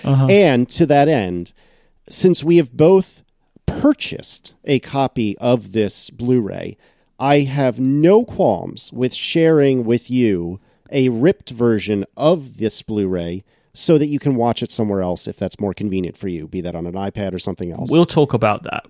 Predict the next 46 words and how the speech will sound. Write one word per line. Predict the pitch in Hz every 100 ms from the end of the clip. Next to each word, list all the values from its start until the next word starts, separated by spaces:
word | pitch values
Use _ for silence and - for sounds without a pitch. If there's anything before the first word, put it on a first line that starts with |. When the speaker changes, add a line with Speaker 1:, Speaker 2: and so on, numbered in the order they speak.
| - 139 -
Speaker 1:
Before | - 147 147 143
I | 131
watch | 117 110 -
it, | 110 -
that's | - 95 -
probably | 127 110 90 104
what | 101 -
we'll | 107 117
do, | 101 113
because | 113 117 120 113 113 -
then | 135
I | 120 117
can | 120
watch | 117 117 127
it | 120 -
anywhere. | 147 123 98 - - _ -
Speaker 2:
Truth | 196
be | 254
told, | - 190 160
the | 127
rightest | 98 113 165 185 - -
thing | 196 196 208
is | - -
probably | - 180 196 175 170
for | - 123
me | 131
to | 117
insist | 110 - 120 -
that | 113
you | 110
install | 107 - 110 104 -
Plex, | - 120 117 - -
just | - 151 -
the | 247
client. | - 240 214 233 -
You | 139
don't | 139
have | -
to | 165
install | 170 - 180
the | 208
server | 165 110 101
portion, | 95 90 104
just | 110 -
the | -
client, | - 90 90